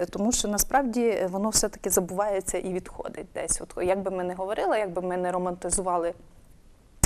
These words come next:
ті часи зараз, які є, але, ну, можливо, це все-таки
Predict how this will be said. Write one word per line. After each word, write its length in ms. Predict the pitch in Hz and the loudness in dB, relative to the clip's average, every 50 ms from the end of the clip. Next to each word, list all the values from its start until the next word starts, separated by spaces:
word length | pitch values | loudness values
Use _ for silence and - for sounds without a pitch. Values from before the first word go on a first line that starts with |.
| - - - - - | 2 2 -2 -4 -4
ті 60 | 208 | -4
часи 320 | 180 - 185 - - 214 240 | -2 0 0 0 0 0 0
зараз, 320 | 233 240 226 226 226 - | 0 0 0 0 -2 -2
які 340 | - 208 - - 202 202 214 - - - - - - - - | -4 -4 -4 -4 -4 -4 -6 -8 -12 -16 -16 -16 -14 -6 -4
є, 320 | 196 175 190 202 190 185 | 0 2 4 4 2 4
але, 460 | - - 180 170 175 180 175 175 175 175 185 | 2 2 2 2 2 2 0 0 -2 -2 -4
ну, 160 | 185 185 196 | -4 -2 0
можливо, 420 | 240 254 214 190 190 190 202 202 | 0 0 0 0 -2 -2 -2 -2
це 120 | 190 - 175 | -4 -6 -6
все-таки 440 | 180 - 185 185 - 190 - 185 | -4 -4 -4 -6 -6 -6 -4 -4